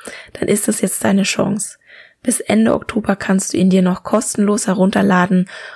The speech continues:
und dann darfst du ihn natürlich auch behalten. Und wenn es dann die aufgepimpte Version gibt, dann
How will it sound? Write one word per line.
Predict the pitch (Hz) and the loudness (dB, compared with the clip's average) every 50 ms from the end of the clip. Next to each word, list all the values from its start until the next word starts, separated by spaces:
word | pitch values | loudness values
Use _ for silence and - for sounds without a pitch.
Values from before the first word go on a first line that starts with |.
| - _ _ | -20 _ _
und | - 190 180 | -2 2 2
dann | 180 180 196 | 2 2 2
darfst | 175 175 190 - - - | 2 0 0 -2 -2 -2
du | 180 | -2
ihn | 175 - _ - 190 190 | -2 -2 _ 2 2 4
natürlich | 190 190 - - 190 185 208 - - | 4 2 2 0 0 0 0 -2 -4
auch | 180 185 | -6 -6
behalten. | - - 175 180 - - - 170 - - - - _ _ _ _ - - - - - - - - - - _ | -2 -2 -2 -2 0 -2 -2 -2 -2 -4 -12 -12 _ _ _ _ -20 -16 -16 -16 -16 -16 -18 -18 -20 -4 _
Und | 202 196 | 2 2
wenn | 196 190 190 | 4 2 2
es | 196 - | 0 0
dann | - 214 214 | 0 2 2
die | 202 - - | 2 2 2
aufgepimpte | 190 220 262 - - - - - 220 208 - 220 214 | 2 0 2 0 -4 -4 0 0 0 2 2 2 0
Version | 208 202 - - 226 226 220 | 0 -2 0 0 2 2 2
gibt, | 208 196 196 - _ - | 2 0 -2 -2 _ 0
dann | - 185 196 | 2 2 2